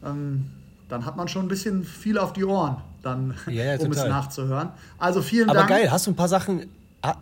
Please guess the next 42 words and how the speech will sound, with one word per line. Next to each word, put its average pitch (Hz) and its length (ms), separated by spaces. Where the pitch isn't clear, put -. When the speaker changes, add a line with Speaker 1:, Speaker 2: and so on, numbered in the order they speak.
Speaker 2:
hast 170 240
du 190 40
ein 147 60
paar 156 140
Sachen, 151 260
die 127 100
du, 139 240
äh, 127 200
erzählen 170 320
wolltest 110 240
vielleicht? 127 320
Ich - 100
hab 135 140
nämlich 135 160
auch 139 180
ein, 120 240
zwei 127 140
Speaker 1:
Ja, 113 60
Speaker 2:
Nachrichten, 180 360
Speaker 1:
genau, 202 160
Speaker 2:
die 165 60
Speaker 1:
richtig. 156 160
Speaker 2:
ich 165 60
Speaker 1:
Also 165 100
Speaker 2:
teilen 185 100
Speaker 1:
einmal 202 140
die 175 80
Speaker 2:
wollte. 160 100
Speaker 1:
Lara, 226 240
schöne 196 220
Grüße. 226 360
Ich, 160 160
erstmal 240 320
müssen 254 180
wir 254 60
uns - 140
natürlich 220 340
auch - 120
bei 196 140
ganz 220 240
vielen 240 360
bedanken. 208 800